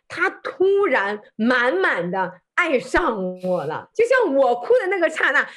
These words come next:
记得吗？我原来也哭，听到神的那句话也哭。我那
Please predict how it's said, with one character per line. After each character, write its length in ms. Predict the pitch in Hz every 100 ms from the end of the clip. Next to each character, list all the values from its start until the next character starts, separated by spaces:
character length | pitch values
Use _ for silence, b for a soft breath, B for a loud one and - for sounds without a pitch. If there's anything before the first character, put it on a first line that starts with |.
| B -
记 160 | 403
得 100 | 359
吗？ 140 | 285 262
我 120 | 240
原 180 | 233 269
来 100 | 330
也 240 | 349 262 202
哭， 220 | - 311
听 200 | 320 381
到 100 | 370
神 180 | 359 247
的 100 | 302
那 100 | 320
句 100 | 330
话 160 | 339
也 240 | 269 233 -
哭。 240 | - 254 B B
我 100 | 294
那 140 | 320